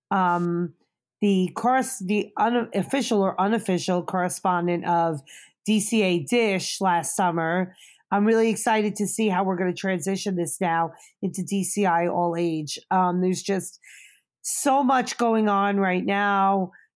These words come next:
Um, I've noticed, and I'm sure many of you have as well, that the D C A corps are taking a very different approach and trying to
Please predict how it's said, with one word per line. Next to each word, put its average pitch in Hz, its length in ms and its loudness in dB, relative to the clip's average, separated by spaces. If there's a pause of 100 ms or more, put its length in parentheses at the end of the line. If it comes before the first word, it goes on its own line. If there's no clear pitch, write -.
(140)
Um, 180 460 2 (340)
I've 214 240 2
noticed, 214 800 2 (240)
and 214 100 -6
I'm 196 120 -2
sure 196 240 0
many 196 280 2
of 190 80 0
you 208 140 2
have 175 240 0
as 180 200 -2
well, 165 440 0 (320)
that 196 160 -2
the 190 100 -4
D 202 180 -2
C 214 200 0
A 196 100 2
corps 202 360 -2
are 196 60 -2
taking 185 380 -4
a 175 40 0
very 185 440 0 (580)
different 285 360 0
approach 247 640 0
and 196 160 -2
trying 196 300 -2
to 196 220 0